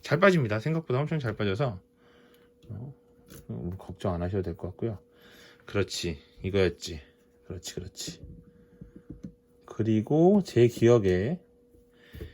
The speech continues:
기억 큰일 날 뻔했네. 이거를 오른, 왼-, 오른손에 들었던 것 같아요. 요거를 왼손에 들었던 것 같습니다. 그래서 이거를 오른손 등 뒤로 숨겼던 기억이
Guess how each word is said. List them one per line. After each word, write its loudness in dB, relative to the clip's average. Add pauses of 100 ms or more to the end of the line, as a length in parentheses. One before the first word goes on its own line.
(640)
기억 -6
큰일 -6
날 -6
뻔했네. -8 (540)
이거를 8 (460)
오른, 8
왼-, 6
오른손에 8
들었던 2
것 0
같아요. -4 (560)
요거를 6 (280)
왼손에 0
들었던 -6
것 -8
같습니다. -14 (420)
그래서 -2
이거를 8
오른손 4 (560)
등 6
뒤로 4
숨겼던 0
기억이 0